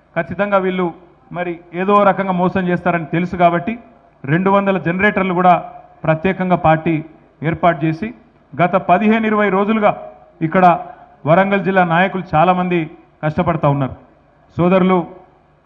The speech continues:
వినయ్ భాస్కర్ గారు, సోదరులు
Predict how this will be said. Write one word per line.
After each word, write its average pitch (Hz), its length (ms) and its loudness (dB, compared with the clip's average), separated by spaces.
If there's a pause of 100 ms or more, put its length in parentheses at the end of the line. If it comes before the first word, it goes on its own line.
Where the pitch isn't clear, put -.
(800)
వినయ్ 185 220 2
భాస్కర్ 185 360 2
గారు, 180 320 4 (680)
సోదరులు 180 500 2